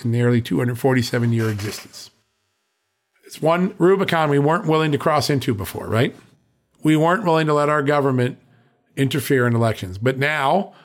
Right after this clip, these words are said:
like Banana Republicans, there is irrefutable, irreconcilable evidence that the government, in ways big and small, protected Joe Biden's viability to be president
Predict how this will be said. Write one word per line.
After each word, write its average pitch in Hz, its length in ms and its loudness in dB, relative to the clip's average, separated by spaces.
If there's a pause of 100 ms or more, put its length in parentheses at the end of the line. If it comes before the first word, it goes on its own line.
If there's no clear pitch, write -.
(220)
like 117 240 -2
Banana 127 300 2
Republicans, 120 880 -2
there 135 180 0
is 135 280 0
irrefutable, 123 880 2 (600)
irreconcilable 131 1120 0
evidence 95 500 -8 (580)
that 120 340 -2 (180)
the 127 120 -2
government, 117 480 0 (680)
in 117 160 0
ways 113 220 0
big 135 300 0
and 127 100 -2
small, 135 640 0 (400)
protected 151 540 -2 (160)
Joe 147 180 2
Biden's 139 320 0
viability 139 680 2
to 139 120 -4
be 139 140 -2
president 139 500 0